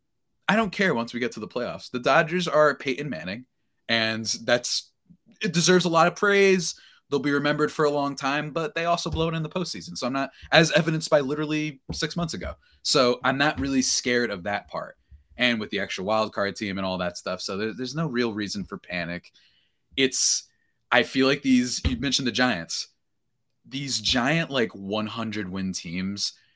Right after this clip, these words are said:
just come so sporadically and weirdly. The all-time winningest team for a single season, the Seattle Mariners, it was, like, after they lost A-Rod, <laughs> Ken Griffey Junior,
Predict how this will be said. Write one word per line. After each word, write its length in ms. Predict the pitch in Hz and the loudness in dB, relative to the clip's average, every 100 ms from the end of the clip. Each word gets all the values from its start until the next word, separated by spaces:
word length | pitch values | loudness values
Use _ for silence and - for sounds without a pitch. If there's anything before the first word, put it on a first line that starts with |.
| _ - | _ -2
just 240 | 123 - | -2 -2
come 240 | - 107 | -4 -4
so 300 | 101 - 127 | -2 0 0
sporadically 800 | 143 - 95 80 85 98 95 98 | 0 -2 -2 -6 -2 0 -2 -6
and 140 | 87 80 | -6 -4
weirdly. 300 | 90 98 - - - | -4 -4 -8 -16 -6
The 80 | - | 0
all-time 640 | 135 156 160 170 151 107 | 4 4 4 2 2 0
winningest 540 | 127 139 139 - - | -2 0 0 -2 -2
team 360 | 165 147 85 92 _ _ _ _ | -2 -2 -4 -12 _ _ _ _
for 120 | 123 | 0
a 60 | 110 | 2
single 260 | 139 131 | 2 2
season, 360 | 127 151 147 101 | 0 0 0 -2
the 60 | 92 | -2
Seattle 380 | - 110 120 | 2 4 4
Mariners, 580 | 117 127 113 82 - - - _ _ _ - | 2 0 0 -4 -8 -8 -10 _ _ _ -6
it 60 | |
was, 180 | 131 127 | -2 2
like, 200 | 143 - - | 2 0 2
after 440 | 123 127 - 156 | 4 4 0 0
they 100 | 147 | 2
lost 540 | 127 123 120 117 - - | 2 4 4 2 -2 0
A-Rod, 640 | 113 131 123 120 117 131 160 - | 2 2 4 4 4 2 -2 -2
<laughs> 80 | - | 2
Ken 120 | 185 | 4
Griffey 400 | 175 - 165 175 | 4 0 2 2
Junior, 600 | - - 156 156 123 120 | 0 0 0 0 0 -2